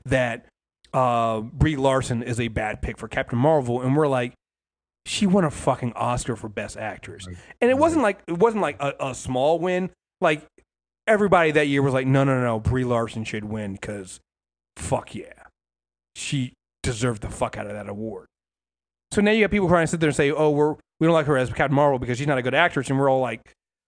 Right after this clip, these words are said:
Speaker 1: "Go fuck," like, so that kind of stuff, it's like, that's one thing where you had these known trolls, right? This dude wasn't a known troll, as far as I know. This is a dude who was literally just on some,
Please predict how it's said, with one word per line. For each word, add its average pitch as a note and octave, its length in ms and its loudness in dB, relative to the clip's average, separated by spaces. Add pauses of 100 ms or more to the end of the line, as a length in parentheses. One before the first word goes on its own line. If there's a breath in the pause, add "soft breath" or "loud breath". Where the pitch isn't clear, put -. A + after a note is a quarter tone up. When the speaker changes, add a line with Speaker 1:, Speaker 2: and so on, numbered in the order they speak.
(100)
Speaker 1:
"Go E3+ 80 0
fuck," A#3+ 180 2
like, G#3 160 2
so A#3 160 2
that A#3+ 280 2
kind D4 140 2
of B3 80 2
stuff, A#3+ 220 2
it's A3+ 100 -4
like, F#3+ 160 2
that's A3 160 0
one D3+ 300 0
thing G#3 220 0
where F3+ 100 2
you E3+ 80 2
had E3+ 100 2
these D#3+ 120 -6 (180)
known C3+ 920 2 (380)
trolls, A2+ 640 0
right? C3+ 300 -2 (920)
This A3 120 0
dude D#4 120 2
wasn't B3+ 200 4
a - 20 4
known D3+ 220 2
troll, C3+ 220 2
as - 40 -8
far A2 120 -8
as G2 60 -16
I F#2 100 -16
know. F2+ 180 -20 (640)
This E3 100 -4
is G3 60 -4
a B3 60 0
dude A#3 320 -4
who G3+ 100 -2
was D#3+ 200 -8
literally F3 320 -2
just D3+ 260 -4
on C#3+ 200 0
some, B2 440 -2